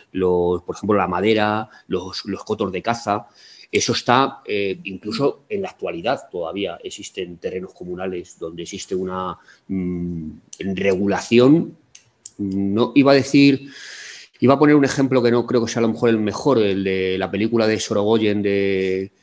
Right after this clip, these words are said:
con, de Asbestas, pero en cierto modo, eh, una, una fórmula de re-, de, una forma de regulación de, por ejemplo, del tema de la madera, eh, prácticamente en casi todos los pueblos existe.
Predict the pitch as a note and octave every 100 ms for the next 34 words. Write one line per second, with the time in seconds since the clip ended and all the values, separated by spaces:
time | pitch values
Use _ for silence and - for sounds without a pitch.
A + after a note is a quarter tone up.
0 | _ G#2+ G#2 G#2+ G#2 G2+ G2+ C#3 - G2
1 | - G2+ F#2+ F#2+ F2+ A#2 B2+ C3+ D3 D#3
2 | A2+ G#2+ G2+ G2 F#2+ F#2+ F#2 G2 F#2 G#2+
3 | A2+ B2 B2 C3 C3+ C3 B2+ B2+ B2 B2+
4 | B2+ B2 - - C3+ C3 B2+ B2 B2 A#2+
5 | B2 - B2 - C3 B2+ C#3 C3 A2 G2
6 | F#2+ F#2+ - B2 B2 A#2+ - - _ -
7 | A2 B2+ A#2+ G2+ G2 F#2+ - A#2+ B2 A#2+
8 | A2+ A#2 A#2+ C3 D3 - - G2 G2+ -
9 | A2 C3+ C3 G#2+ F#2+ F#2 F#2 F2+ - F#2+
10 | E2+ - A2 - E2